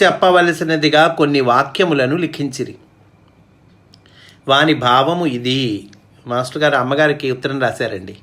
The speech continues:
అందులో ప్రత్యేకంగా పున్నయ్యకి చెప్పు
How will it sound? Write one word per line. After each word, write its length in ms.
అందులో 220
ప్రత్యేకంగా 500
పున్నయ్యకి 440
చెప్పు 600